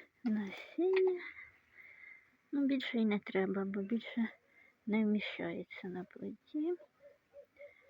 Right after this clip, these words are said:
на мішку, бо, як я сказала, вже сушимо меток. Ось так зараз помию і розкладу в літній кухні, бо ж там вчора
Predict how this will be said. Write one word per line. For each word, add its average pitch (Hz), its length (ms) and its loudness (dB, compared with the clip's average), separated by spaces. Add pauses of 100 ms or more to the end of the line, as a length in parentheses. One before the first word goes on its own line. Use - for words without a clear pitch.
(380)
на 247 140 4
мішку, 262 680 4 (240)
бо, 226 120 -4
як 208 200 -4
я 226 80 -4
сказала, 247 520 -4
вже 233 260 -2 (880)
сушимо 226 460 2
меток. 214 640 -2 (1700)
Ось 220 320 -2
так 196 200 -2
зараз 208 320 -2 (400)
помию 285 600 2 (680)
і 269 160 4
розкладу 220 760 -2
в 202 40 -2
літній 208 440 -2
кухні, 185 540 -4 (1080)
бо 214 140 -2
ж 190 60 -8 (120)
там 247 200 4
вчора 220 540 -4